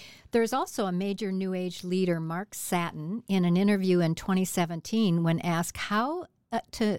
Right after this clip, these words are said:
to the New Age movement was, has it evolved since the seventies. Here's how he responded. So approximately forty-seven years later, New Age spirituality has gone mainstream.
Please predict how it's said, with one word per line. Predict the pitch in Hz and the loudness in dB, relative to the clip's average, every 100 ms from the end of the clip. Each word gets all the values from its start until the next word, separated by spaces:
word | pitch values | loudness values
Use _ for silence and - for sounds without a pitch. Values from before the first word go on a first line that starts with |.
| - | -4
to | - 208 190 | -4 -2 -2
the | 196 | 2
New | 190 220 | 2 4
Age | 202 196 208 | 2 2 2
movement | 208 175 170 | 4 2 2
was, | 180 175 - | 0 0 -4
has | - 202 196 | -2 -2 0
it | 175 | -2
evolved | 185 165 170 185 185 156 180 | 0 -2 0 0 0 -4 -6
since | - 262 370 - | -2 0 0 -4
the | 170 | -10
seventies. | - 196 202 180 120 - | -2 0 2 0 -2 -4
Here's | 220 247 | -4 -4
how | 226 | -6
he | 196 | -8
responded. | 175 165 - 160 143 - _ _ _ _ | -8 -8 -6 -4 -6 -10 _ _ _ _
So | - 185 | -6 -4
approximately | 175 190 180 185 156 | -4 -4 -4 -4 -6
forty-seven | - 185 190 185 175 165 | -4 -4 -2 -4 -2 0
years | 160 156 | -2 -2
later, | 151 143 - - - _ _ _ - | -4 -4 -8 -14 -20 _ _ _ -10
New | 190 226 277 - | -2 0 0 -2
Age | 185 185 - | 0 0 -2
spirituality | - - 185 190 - 185 165 165 165 151 | -8 -4 -2 -2 -2 0 2 2 0 0
has | 156 175 - | 0 -2 -2
gone | 160 151 | 0 2
mainstream. | 156 165 170 - - 302 349 147 | 4 4 4 4 2 2 2 0